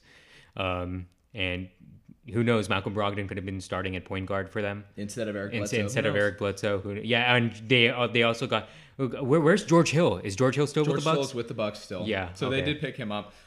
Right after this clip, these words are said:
Speaker 2: But George Hill, you know, you don't know what you're gonna get from him. I mean, he played great when he came
Speaker 1: Yeah.
Speaker 2: back and, uh,
Speaker 1: In the,
Speaker 2: especially in the playoffs.
Speaker 1: in the playoffs,
Speaker 2: But
Speaker 1: he played great.
Speaker 2: he played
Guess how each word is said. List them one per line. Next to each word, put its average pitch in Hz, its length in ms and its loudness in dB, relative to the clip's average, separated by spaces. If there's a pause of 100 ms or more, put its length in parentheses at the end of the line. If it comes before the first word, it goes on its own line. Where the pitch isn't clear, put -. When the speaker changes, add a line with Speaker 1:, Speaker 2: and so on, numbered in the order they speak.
Speaker 2:
But 120 180 2
George 160 280 0
Hill, 147 200 2
you 113 80 -2
know, 110 80 -2
you 117 120 -2
don't 123 160 0
know 120 100 -4
what 110 140 -4
you're 107 80 -8
gonna 101 120 -6
get 101 160 -4
from 80 140 -10
him. 90 200 -10
I 107 80 -14
mean, 104 120 -6
he 113 80 -6
played 110 380 -4
great 120 420 -2 (140)
when 101 160 -8
he 101 80 -6
came 104 240 -6
Speaker 1:
Yeah. 107 60 -6
Speaker 2:
back 101 360 -2
and, 98 200 -6
uh, 92 200 -6
Speaker 1:
In 131 80 -4
the, 120 60 2
Speaker 2:
especially 110 300 -4
in 101 60 -8
the 95 60 -10
playoffs. 98 300 -6
Speaker 1:
in 123 60 2
the 120 60 2
playoffs, 107 260 6
Speaker 2:
But 95 60 -4
Speaker 1:
he 110 60 -4
played 101 220 -4
great. 87 340 -8
Speaker 2:
he - 160 -6
played 113 500 -4